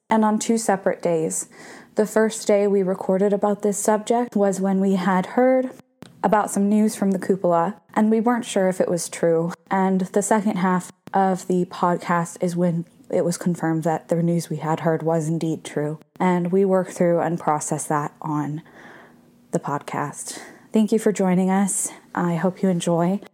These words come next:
Next week's will be a lot more lighthearted, but this kind of just slapped us in the face this week, and we really had to talk it out. I appreciate you listening. Talk soon.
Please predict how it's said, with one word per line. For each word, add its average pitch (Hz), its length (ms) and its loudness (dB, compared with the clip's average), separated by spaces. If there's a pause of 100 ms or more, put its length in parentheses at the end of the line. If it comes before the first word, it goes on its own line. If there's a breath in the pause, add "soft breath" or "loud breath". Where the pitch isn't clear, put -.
(120)
Next 208 340 0
week's 208 260 0
will 202 120 2
be 196 100 4
a 196 60 4
lot 190 180 2
more 185 220 2
lighthearted, 185 680 0
but 165 300 -2
this 180 220 0
kind 180 240 0
of 180 80 -2
just 175 220 0
slapped 170 300 0
us 180 140 -2
in 190 60 0
the 180 80 -2
face 185 260 0
this - 240 -2
week, 175 320 0
and 170 320 -2 (160)
we 180 240 2
really 170 300 0
had 165 140 -2
to 165 100 0
talk 160 260 -4
it 156 80 -2
out. 147 340 -4 (400)
I - 60 -4
appreciate 190 460 0
you 208 120 2
listening. 180 540 0 (960 loud breath)
Talk 170 220 -2
soon. 143 300 -8